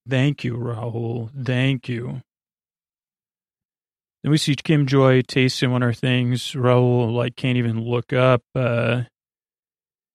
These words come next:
then we go outside, the table talk. "Okay, semifinal, Parisian window. Is this what you imagined?"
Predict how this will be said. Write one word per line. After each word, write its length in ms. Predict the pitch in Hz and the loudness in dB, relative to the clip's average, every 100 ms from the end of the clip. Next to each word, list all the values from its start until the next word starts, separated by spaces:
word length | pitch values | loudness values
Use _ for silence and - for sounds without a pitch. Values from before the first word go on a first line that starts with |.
| _ _ _ _ | _ _ _ _
then 100 | 131 | 0
we 60 | 131 | 4
go 160 | 131 120 | 6 4
outside, 500 | - 135 123 120 120 | 4 4 4 4 0
the 80 | |
table 340 | 123 156 131 127 | 0 2 4 2
talk. 300 | - 120 127 | 0 0 0
"Okay, 240 | 147 151 | -2 0
semifinal, 960 | 127 - 139 139 135 - 131 131 127 123 | 0 0 0 0 0 0 2 2 0 -2
Parisian 500 | 131 131 131 127 120 | -2 0 0 0 0
window. 760 | 120 120 123 120 117 117 117 - | 0 0 2 2 2 0 -4 -8
Is 120 | 131 | -4
this 180 | 123 - | -2 0
what 180 | 127 - | -2 -2
you 60 | |
imagined?" 680 | 120 120 127 127 147 143 160 | -2 0 -2 -2 -4 -6 -8